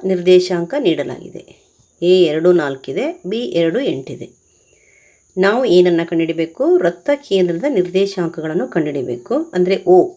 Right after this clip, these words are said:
ಓ ಎಕ್ಸ್ ವೈ ಅನ್ನು ನಾವು ಕಂಡುಹಿಡಿಬೇಕು. ನಾವು ನೇರವಾಗಿ ಮಧ್ಯ ಬಿಂದು ಸೂತ್ರವನ್ನು ಉಪಯೋಗಿಸಿ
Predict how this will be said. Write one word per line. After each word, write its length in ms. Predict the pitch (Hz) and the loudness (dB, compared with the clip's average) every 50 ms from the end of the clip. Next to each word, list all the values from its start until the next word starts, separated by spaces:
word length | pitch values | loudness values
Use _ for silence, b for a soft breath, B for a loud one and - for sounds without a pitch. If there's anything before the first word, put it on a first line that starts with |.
| _ _ - | _ _ -2
ಓ 120 | 196 214 | 0 2
ಎಕ್ಸ್ 320 | 202 175 165 - - - | 2 0 0 -2 -6 -4
ವೈ 220 | 170 165 170 165 156 | -2 -2 -2 -2 -4
ಅನ್ನು 120 | 151 156 | -6 -6
ನಾವು 280 | 170 170 143 175 233 226 | -6 -6 -6 -8 -8 -6
ಕಂಡುಹಿಡಿಬೇಕು. 840 | - 214 180 151 139 131 117 120 120 - - 262 320 330 b b b b b b b b b b b | -2 -2 -2 -2 -2 -6 -8 -10 -8 -6 -4 -4 -4 -4 b b b b b b b b b b b
ನಾವು 140 | - 226 226 | -4 -2 -2
ನೇರವಾಗಿ 1000 | 220 214 226 262 269 233 196 175 170 165 160 170 233 262 185 190 240 247 b b b b b b b b b _ _ | 0 2 2 2 4 4 4 4 4 2 0 -2 -2 -2 -2 -2 -2 -4 b b b b b b b b b _ _
ಮಧ್ಯ 420 | 190 208 226 220 220 220 233 240 254 262 285 311 359 - _ _ _ _ _ _ _ _ _ 185 | -4 -4 -4 -4 -6 -2 0 0 2 2 -2 -4 -6 -10 _ _ _ _ _ _ _ _ _ -4
ಬಿಂದು 340 | 180 190 190 185 180 180 | -2 -2 0 0 0 -2
ಸೂತ್ರವನ್ನು 640 | 180 - 226 226 226 - - 190 180 185 180 175 170 160 | -2 -2 -6 -6 -2 2 4 4 6 6 4 4 2 0
ಉಪಯೋಗಿಸಿ 960 | 135 131 - 175 165 160 147 143 139 - - - 247 180 202 240 247 247 b | -4 -2 0 2 2 2 2 -2 -6 -8 -6 -4 -2 -2 -2 -4 -8 -12 b